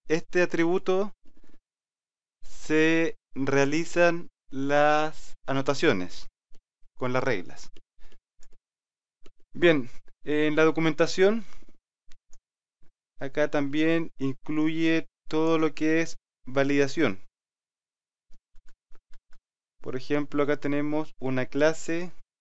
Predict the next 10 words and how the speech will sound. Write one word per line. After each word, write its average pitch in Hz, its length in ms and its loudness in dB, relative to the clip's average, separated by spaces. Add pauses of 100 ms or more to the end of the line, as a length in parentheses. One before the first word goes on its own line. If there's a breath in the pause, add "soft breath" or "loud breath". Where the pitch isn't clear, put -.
(240)
con 127 320 -6
un 127 140 -4
atributo. 151 840 -2
Una 120 220 -4
clase 147 600 -2
es - 80 -10
básicamente 139 920 0 (380)
una 127 400 0
entidad, 143 680 2
entity, 156 560 -4